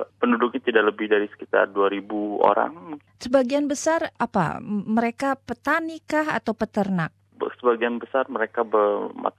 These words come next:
Speaker 1: pencaharian sebagai petani. Tidak terlalu banyak yang menjadi pekerja kantoran, jadi hanya petani.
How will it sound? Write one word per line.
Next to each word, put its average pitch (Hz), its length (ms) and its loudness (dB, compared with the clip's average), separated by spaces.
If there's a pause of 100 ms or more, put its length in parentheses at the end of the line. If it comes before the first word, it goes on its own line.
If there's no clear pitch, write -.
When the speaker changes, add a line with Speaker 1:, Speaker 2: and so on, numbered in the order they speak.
Speaker 1:
pencaharian 98 480 -4
sebagai 98 320 -10
petani. 220 560 -2 (640)
Tidak 98 240 -2
terlalu 101 220 0
banyak 98 340 -4
yang 98 220 -8
menjadi 92 580 -6 (560)
pekerja 95 800 2
kantoran, 92 680 -2
jadi 95 280 -8
hanya 95 140 -8
petani. 95 580 -4